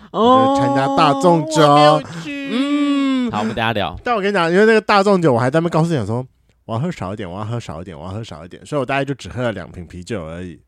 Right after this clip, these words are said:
Speaker 1: 那就是真的蛮少的啊。
Speaker 2: 对，因为我，我想说，
Speaker 1: 你根本脸红都不会脸红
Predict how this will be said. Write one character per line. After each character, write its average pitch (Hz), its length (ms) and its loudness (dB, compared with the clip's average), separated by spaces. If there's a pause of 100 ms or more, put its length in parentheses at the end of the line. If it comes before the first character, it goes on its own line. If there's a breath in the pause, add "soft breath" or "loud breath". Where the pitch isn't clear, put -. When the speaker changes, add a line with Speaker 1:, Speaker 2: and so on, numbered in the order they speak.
Speaker 1:
那 123 120 -8
就 123 100 -8
是 123 80 -8
真 123 80 -6
的 117 80 -6
蛮 92 200 -8
少 - 240 -10
的 - 100 -14
啊。 117 100 -14 (140)
Speaker 2:
对， 107 240 -8
因 139 60 -8
为 165 40 0
我， 123 280 0
我 143 120 -2
想 156 140 -2
说， 156 180 0 (560 loud breath)
Speaker 1:
你 123 80 -8
根 170 120 -2
本 160 160 -2
脸 117 120 -2
红 110 120 -8
都 117 60 -2
不 110 120 -6
会 113 60 0
脸 104 140 -6
红 82 140 -18